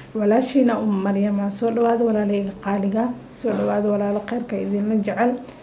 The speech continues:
Insha Allah, walaalaheen qaaliga, maanta mawduuceena wuxuu ku saabsan yahay afar haddii aad heshid, waxaad heshay sacaadada ama liibaanta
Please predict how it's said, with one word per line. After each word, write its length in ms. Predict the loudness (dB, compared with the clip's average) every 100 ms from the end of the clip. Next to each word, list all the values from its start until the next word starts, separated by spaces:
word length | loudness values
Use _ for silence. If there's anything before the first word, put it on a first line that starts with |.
| -20 -20 -20 -10 -2
Insha 360 | 0 2 2
Allah, 240 | 2 4 4
walaalaheen 460 | 4 2 2 2 0
qaaliga, 480 | 0 0 2 0 2
maanta 360 | 2 2 2
mawduuceena 640 | 2 2 2 0 0 2 2
wuxuu 240 | 0 -4
ku 120 | -4 -2
saabsan 480 | -2 -2 0 2 2
yahay 320 | 0 0 0 -4 -16 -18 -18 -18 -8 -4
afar 360 | -4 0 2 2
haddii 400 | 2 0 0 0
aad 200 | -2 -4
heshid, 480 | -2 -4 -2 -4 -4 -8 -16 -18 -20 -20 -20 -20 -20 -20 -18 -6
waxaad 320 | -4 0 0 0
heshay 400 | -4 -2 0 0 -2 -6 -20 -18 -4
sacaadada 800 | -2 0 0 4 4 4 2 0
ama 160 | -2 0
liibaanta 540 | 0 2 4 4 2